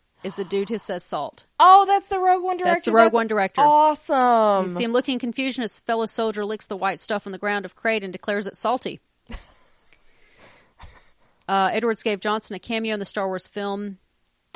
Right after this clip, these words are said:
Speaker 2: Oh,
Speaker 1: In
Speaker 2: that's
Speaker 1: his Star Wars
Speaker 2: oh,
Speaker 1: film,
Speaker 2: that's
Speaker 1: as an Imperium technician,
Speaker 2: adorable.
Speaker 1: The Last Jedi, where director returned the favor.
Speaker 2: That's, I love how people have no shame when it comes to Star Wars.
Speaker 1: No,
Speaker 2: It's
Speaker 1: none.
Speaker 2: like,
Speaker 1: I wanna be in Star
Speaker 2: "Can I
Speaker 1: Wars.
Speaker 2: be
Speaker 1: All right.
Speaker 2: anything?"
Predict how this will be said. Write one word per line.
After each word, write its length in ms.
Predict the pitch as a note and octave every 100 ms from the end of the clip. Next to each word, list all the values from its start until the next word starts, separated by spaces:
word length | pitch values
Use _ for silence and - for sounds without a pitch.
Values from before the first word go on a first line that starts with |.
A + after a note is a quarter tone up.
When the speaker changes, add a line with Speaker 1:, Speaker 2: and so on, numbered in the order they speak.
| -
Speaker 2:
Oh, 100 | C#4
Speaker 1:
In 60 |
Speaker 2:
that's 180 | D4 D#4+
Speaker 1:
his 120 | G4
Star 260 | - C4+ A#3
Wars 260 | A3 - -
Speaker 2:
oh, 40 |
Speaker 1:
film, 140 | - C4+
Speaker 2:
that's 160 | C4
Speaker 1:
as 40 | -
an 40 |
Imperium 320 | A3+ B3+ B3 A#3+
technician, 280 | A3+ G#3+ F#3+ F#3
Speaker 2:
adorable. 120 | F3
Speaker 1:
The 60 | F3+
Last 280 | F#3 F#3+
Jedi, 160 | G3+ F#3 F3+
where 100 | F3
director 360 | F3 F3 -
returned 340 | E3+ - D#3+ D3+
the 60 |
favor. 400 | - - - - -
Speaker 2:
That's, 320 | F#3 F3+ - -
I 120 | B3
love 280 | C#4+ C#4+ D4
how 500 | C#4 B3+ A#3 G#3+ - _ _ _
people 280 | C4+ B3 A#3+
have 140 | A#3 G#3
no 160 | F#3+
shame 280 | F#3+ G3+ G3
when 80 | G3+
it 80 | D3+
comes 200 | F#3 -
to 100 | F3
Star 260 | F#3 D#3+
Wars. 220 | D3+ F3+ A3+
Speaker 1:
No, 320 | A#3+ A3+ G3
Speaker 2:
It's 80 | F3+
Speaker 1:
none. 200 | G#3 G3
Speaker 2:
like, 120 | F3+
Speaker 1:
I 120 | F#3+
wanna 220 | A#3+ B3+
be 60 | B3+
in 80 | C4
Star 220 | - B3
Speaker 2:
"Can 80 | B3
I 40 |
Speaker 1:
Wars. 180 | - G#3+
Speaker 2:
be 100 | D#4
Speaker 1:
All 80 | E4
right. 200 | A3+ A#3+ A#3
Speaker 2:
anything?" 400 | G4 G4+ G4+